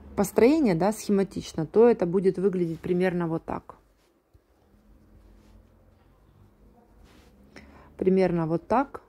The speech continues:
вот так. Обязательно нужно вот этот наклон, э, найти. На-, наклон может быть разный, может быть такой.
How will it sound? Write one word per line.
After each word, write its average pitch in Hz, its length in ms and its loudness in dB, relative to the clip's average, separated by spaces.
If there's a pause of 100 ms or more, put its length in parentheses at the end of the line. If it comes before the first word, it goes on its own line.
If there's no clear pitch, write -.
вот 175 180 -6
так. 165 200 -10 (380)
Обязательно 226 600 4
нужно 214 420 0
вот 220 280 4
этот 202 240 0
наклон, 196 540 0 (180)
э, 160 160 -4
найти. 175 640 -2 (320)
На-, - 260 -4
наклон 214 460 0
может 208 260 0
быть 220 200 0
разный, 175 320 2
может 202 240 0
быть 240 160 -2
такой. 170 580 0